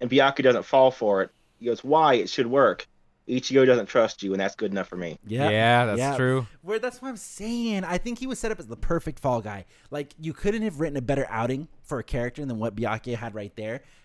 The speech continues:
Speaker 2: And I don't know what ended up happening behind the scenes, why he didn't wanna be killed or whatever. I just feel like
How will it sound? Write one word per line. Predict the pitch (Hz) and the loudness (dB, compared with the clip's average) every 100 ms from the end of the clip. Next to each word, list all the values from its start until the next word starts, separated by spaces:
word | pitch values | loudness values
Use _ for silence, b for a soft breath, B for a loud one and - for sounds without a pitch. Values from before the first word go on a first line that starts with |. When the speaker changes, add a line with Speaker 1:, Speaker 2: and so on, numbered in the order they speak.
| b - | b -12
Speaker 2:
And | 135 131 110 _ - - | -8 -8 -10 _ -14 -4
I | 170 | -2
don't | 220 190 | -2 -2
know | 160 139 120 - - - 104 | -4 -4 -6 -12 -20 -20 -14
what | 110 147 - | -8 -8 -8
ended | 151 | -12
up | 143 | -8
happening | 143 131 127 | -6 -6 -6
behind | 117 117 | -10 -10
the | 107 | -14
scenes, | 117 117 113 113 110 87 | -16 -14 -14 -14 -14 -12
why | 104 110 113 | -8 -6 -4
he | 104 113 | -6 -6
didn't | 107 | -4
wanna | 104 104 | -4 -6
be | 104 | -8
killed | - 104 104 104 101 | -4 -4 -4 -8 -10
or | |
whatever. | 101 95 110 | -12 -10 -10
I | 120 | -10
just | 143 - | -12 -12
feel | 185 | -8
like | 175 | -8